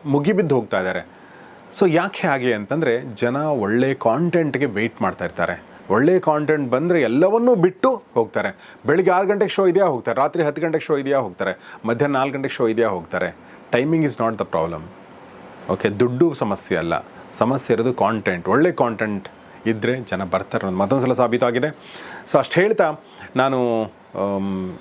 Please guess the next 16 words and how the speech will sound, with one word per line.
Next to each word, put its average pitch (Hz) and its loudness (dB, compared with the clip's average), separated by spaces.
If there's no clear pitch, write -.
ಇದರಲ್ಲಿ 156 4
ಆ್ಯಕ್ಟ್ 139 -2
ಮಾಡಿರುವಂಥ 110 -2
ತುಂಬ 160 4
ಜನ 160 2
ಪಾತ್ರಧಾರಿಗಳ 110 0
ಬಗ್ಗೆ 95 -2
ನಾನು 104 -2
ಈಗಾಗಲೇ 117 2
ಹೇಳಿದೆ. 104 -2
ಕಾಮಿಡಿ 190 2
ತುಂಬ 135 0
ಚೆನ್ನಾಗಿ 104 -4
ಪ್ರಯತ್ನ 135 2
ಪಟ್ಟಿದ್ದಾರೆ 104 -4
ಅಂತ. 98 -4